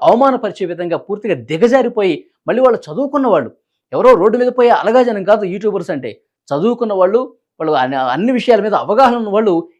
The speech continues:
ఈ విధంగా వాళ్ళ మెంటల్ సైకోయిజాన్ని, వాళ్ళ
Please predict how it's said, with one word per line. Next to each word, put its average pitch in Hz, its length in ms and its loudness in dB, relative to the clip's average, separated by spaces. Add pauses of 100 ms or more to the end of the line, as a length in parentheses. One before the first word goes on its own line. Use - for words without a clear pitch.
(120)
ఈ 185 140 -4
విధంగా 180 420 2 (400)
వాళ్ళ 165 180 2
మెంటల్ 175 540 0
సైకోయిజాన్ని, 185 920 0 (360)
వాళ్ళ 175 200 4